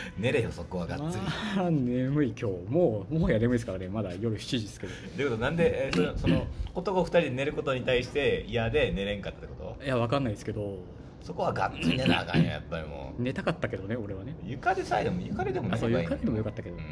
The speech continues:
Speaker 2: 寝れなかったな、今日。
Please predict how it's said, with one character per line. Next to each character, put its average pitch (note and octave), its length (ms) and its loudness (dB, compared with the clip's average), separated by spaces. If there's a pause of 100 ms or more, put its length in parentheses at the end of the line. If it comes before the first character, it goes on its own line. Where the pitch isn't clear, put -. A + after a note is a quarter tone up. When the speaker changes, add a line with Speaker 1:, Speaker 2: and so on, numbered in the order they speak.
(1900)
Speaker 2:
寝 G#2 160 -4
れ G#2 80 -4
な G2+ 80 -6
か G2+ 60 -6
っ G2 100 -6
た - 80 -8
な、 A2+ 260 -2
今 A2 120 0
日。 G2+ 60 -4